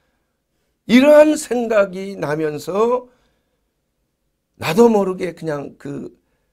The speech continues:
점점, 점점 그 고통이 이렇게,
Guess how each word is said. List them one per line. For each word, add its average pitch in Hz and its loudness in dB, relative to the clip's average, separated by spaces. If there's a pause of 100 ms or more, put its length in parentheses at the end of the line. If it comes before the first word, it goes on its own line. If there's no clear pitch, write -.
(140)
점점, 131 -4
점점 117 -8 (400)
그 117 -4
고통이 113 -8
이렇게, 107 -14